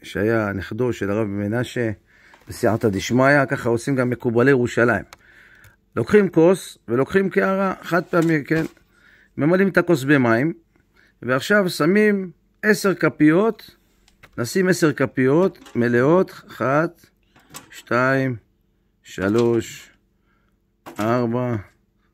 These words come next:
חמש, שש,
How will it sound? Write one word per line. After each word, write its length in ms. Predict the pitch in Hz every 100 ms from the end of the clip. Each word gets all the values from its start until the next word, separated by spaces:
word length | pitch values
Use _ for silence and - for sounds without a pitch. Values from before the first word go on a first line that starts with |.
| _ _
חמש, 880 | - 67 98 127 127 113 - - - _ _ _ _ _ _ _
שש, 840 | - - 113 120 120 113 - -